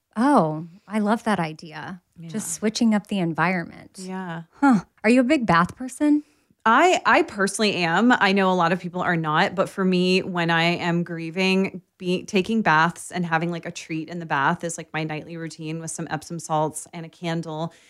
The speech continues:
Speaker 2: Just little ways that you can not only create new routines that have nothing to do with your ex or the person that you lost, but it's also just a way of being in love with yourself and being obsessed with yourself. And that's,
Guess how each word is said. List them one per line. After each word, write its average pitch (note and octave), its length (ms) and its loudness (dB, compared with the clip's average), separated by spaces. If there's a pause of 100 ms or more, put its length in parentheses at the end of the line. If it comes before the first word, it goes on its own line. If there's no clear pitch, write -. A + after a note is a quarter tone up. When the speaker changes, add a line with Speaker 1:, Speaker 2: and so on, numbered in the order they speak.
(200)
Speaker 2:
Just B3 200 -2
little B3 500 2
ways G3 360 0
that G3 140 -6
you F#3 240 -16
can F3 640 -2 (260)
not A3+ 180 4
only D4 200 2
create G3+ 280 0
new F#3+ 220 -2
routines F#3 600 -4
that F3 380 0
have E3+ 200 -6
nothing F3 320 -4
to F3 80 -4
do E3 300 -6
with E3 340 0
your D#3+ 380 -4
ex E3+ 480 0
or F3+ 200 -4
the E3+ 80 -4
person E3+ 360 -10
that E3+ 120 -12
you E3+ 120 -12
lost, E3 440 0 (400)
but A#3 140 2
it's A3+ 140 0
also C4 220 -2
just A3+ 220 -8
a A3 60 -6
way F#3 240 -2
of F3 340 -6
being A#3 220 -6
in A#3 120 -2
love F3+ 180 -2
with G#3+ 160 -4
yourself D#3 400 -8
and E3+ 240 -14
being G3+ 180 -10
obsessed G#3+ 420 -6
with E3+ 140 -14
yourself. D#3+ 380 -10
And F3+ 120 -8
that's, F#3+ 300 0